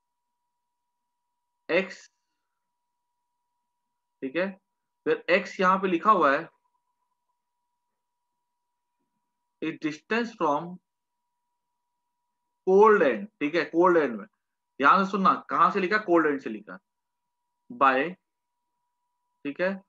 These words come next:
X, पीसी लिखा, माइनस टी एल, ठीक है, यहाँ पे क्या है,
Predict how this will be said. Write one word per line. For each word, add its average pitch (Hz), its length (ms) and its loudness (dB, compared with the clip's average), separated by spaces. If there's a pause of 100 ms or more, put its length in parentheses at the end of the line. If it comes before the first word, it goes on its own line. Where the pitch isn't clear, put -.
(240)
X, - 380 -4 (3250)
पीसी 113 340 -18
लिखा, 104 300 -14 (680)
माइनस 113 380 -10 (160)
टी 165 120 -6 (2500)
एल, 120 180 0 (3250)
ठीक 120 120 -20
है, 139 60 -8
यहाँ 123 160 -6
पे 131 120 -14
क्या 139 200 -10
है, 190 120 -12